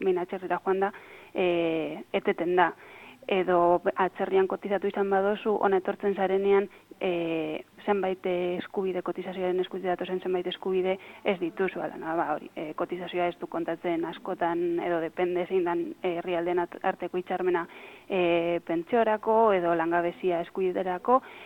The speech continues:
edo baita ere lehen aipatutako, e, diru la-, e, diru laguntza publikoetarako, ez? Hemen horren ezaguna den R G I delako hori, e, horrek, e, esaten du egon behar zarela hemen, e, enpadronatuta hainbat urtez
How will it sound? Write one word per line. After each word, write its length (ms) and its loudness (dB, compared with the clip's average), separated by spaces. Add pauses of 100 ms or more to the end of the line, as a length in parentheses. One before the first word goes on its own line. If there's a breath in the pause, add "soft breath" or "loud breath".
(200 loud breath)
edo 240 0
baita 320 4
ere 400 2
lehen 320 4
aipatutako, 800 4
e, 540 0 (800 loud breath)
diru 320 2
la-, 160 4
e, 400 0
diru 160 2
laguntza 400 4
publikoetarako, 1120 -2
ez? 80 -4 (380 loud breath)
Hemen 340 6
horren 240 2
ezaguna 400 2
den 320 4
R 320 2
G 160 0
I 240 2
delako 460 2
hori, 200 0 (460 loud breath)
e, 420 0
horrek, 340 2
e, 440 0
esaten 340 0
du 80 2
egon 180 4
behar 140 2
zarela 320 -2
hemen, 260 0 (120)
e, 120 0 (640)
enpadronatuta 760 4
hainbat 340 4
urtez 320 2